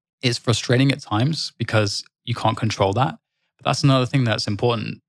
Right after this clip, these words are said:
is that we need to recognize the things we can control and can't control. You have to take action on the things you can control,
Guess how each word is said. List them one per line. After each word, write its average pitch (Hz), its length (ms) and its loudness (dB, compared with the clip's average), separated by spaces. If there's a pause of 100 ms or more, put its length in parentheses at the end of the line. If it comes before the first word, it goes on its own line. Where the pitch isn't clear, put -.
(140)
is 101 140 -8
that 104 180 2
we 104 160 0
need 113 260 2
to - 60 -12
recognize 110 560 0
the 104 80 -2
things 101 260 -4
we 104 120 -4
can 110 500 -2 (140)
control 98 500 0 (220)
and 127 120 2
can't 139 200 2
control. - 480 -4 (260)
You 113 80 -4
have 104 120 -2
to 107 80 0
take 110 280 -2
action 123 340 0
on 101 120 0
the 101 80 -6
things 98 200 -4
you 98 60 -2
can 107 160 -2
control, 117 500 0